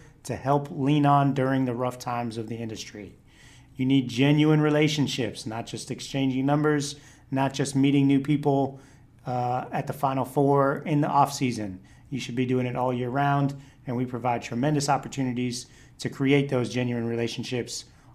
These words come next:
all through the year. And finally, development. We have so much content and so many resources so that you can work on your craft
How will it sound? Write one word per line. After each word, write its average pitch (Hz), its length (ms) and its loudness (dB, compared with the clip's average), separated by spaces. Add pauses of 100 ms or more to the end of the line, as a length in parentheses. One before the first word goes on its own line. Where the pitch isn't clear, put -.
(120)
all 131 300 2
through 127 420 -2
the 120 140 -2
year. 113 340 -2 (480)
And 120 140 -6
finally, 156 360 4
development. 131 600 2
We 117 120 -6
have 113 140 -4
so 151 340 0
much 147 240 -2
content 123 540 -4 (360)
and 113 120 -6
so 156 340 0
many 147 220 2
resources 139 840 0 (300)
so - 120 -8
that 117 220 -4
you 147 100 2
can 143 180 0
work 139 200 0
on 135 80 -2
your 135 140 0
craft 123 520 -2